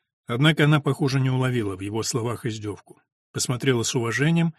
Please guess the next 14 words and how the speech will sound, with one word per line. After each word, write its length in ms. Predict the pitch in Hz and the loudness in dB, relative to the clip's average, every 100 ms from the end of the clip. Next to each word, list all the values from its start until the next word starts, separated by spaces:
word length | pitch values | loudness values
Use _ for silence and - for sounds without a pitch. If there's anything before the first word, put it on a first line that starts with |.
| _ _ _ - | _ _ _ 0
и 60 | |
одарила 360 | 143 175 196 180 | 4 6 6 4
поощрительной 640 | 160 156 - 160 147 131 | 4 2 2 -2 -2 -2
улыбкой, 560 | 131 151 196 - 160 139 | 0 0 0 0 -2 -2
словно 360 | - 143 135 131 | -4 -2 0 0
младшего 460 | 131 135 - 120 107 | 0 0 -2 -4 -4
брата, 440 | 113 147 143 - _ | -2 -2 -4 -10 _
которым 320 | - 98 110 107 | -12 -8 -4 -4
она 160 | 107 | -6
гордится. 580 | 107 107 98 92 - - _ _ _ _ _ _ _ _ _ | -6 -8 -8 -8 -8 -10 _ _ _ _ _ _ _ _ _
«Ты 100 | 147 | 4
молодец. 560 | 151 147 147 143 - - _ _ _ _ _ _ | 6 6 6 4 2 -6 _ _ _ _ _ _
Кстати, 320 | - - 165 | -4 2 4
помнишь, 480 | 165 202 170 135 - | 4 4 4 4 0